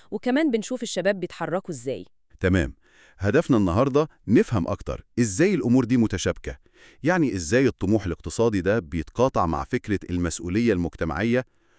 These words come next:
Speaker 2: والحوادث الأخيرة دي، إيه اللي ممكن تكشفه عن المجتمع وتحدياته، وكمان مستقبل المشاركة السياسية والمدنية شكله إيه مع الجيل الجديد والعصر الرقمي. خلينا نبدأ بالجانب الاقتصادي على طول.
Speaker 1: تمام، ممكن نبدأ بوكالة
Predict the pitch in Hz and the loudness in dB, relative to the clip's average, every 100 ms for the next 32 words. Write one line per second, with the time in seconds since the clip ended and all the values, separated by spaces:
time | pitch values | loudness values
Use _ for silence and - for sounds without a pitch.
0 | _ - 95 - 101 131 - 82 67 - | _ -4 -4 0 2 2 0 -4 -4 0
1 | 120 80 95 110 - 165 196 160 180 120 | 0 0 -2 -8 0 2 4 2 2 -2
2 | 90 - - 165 127 90 82 78 - 147 | -4 -6 -2 0 2 0 0 -4 -2 0
3 | 139 87 87 - 69 76 76 - - _ | 0 -2 -6 -8 -6 -4 -4 -6 -16 _
4 | _ _ _ _ 107 - 131 196 156 - | _ _ _ _ -4 2 4 4 2 -2
5 | 165 127 92 85 80 131 143 101 - 82 | -2 0 0 0 0 0 0 -4 -2 -2
6 | - 123 95 80 76 80 92 64 - _ | 0 2 2 0 -2 -2 -2 -4 -10 _
7 | - 143 - 104 110 127 104 76 71 110 | -2 -2 0 0 2 2 0 -2 -4 -2
8 | 104 80 80 117 95 73 78 - 85 73 | -2 -4 -4 -2 -2 -2 -4 -4 -6 -4
9 | 90 69 57 - _ _ _ _ - 131 | -6 -8 -12 -18 _ _ _ _ 0 4
10 | 214 220 214 165 117 98 131 147 110 - | 6 4 2 0 0 2 4 4 2 -2
11 | 95 120 104 73 69 65 - _ _ - | -2 0 0 0 -6 -12 -14 _ _ -2
12 | 254 254 202 175 _ _ _ _ 226 339 | 2 4 2 -4 _ _ _ _ 0 0
13 | - 196 220 202 - 170 151 - 220 226 | 2 0 0 0 0 0 -2 -2 0 0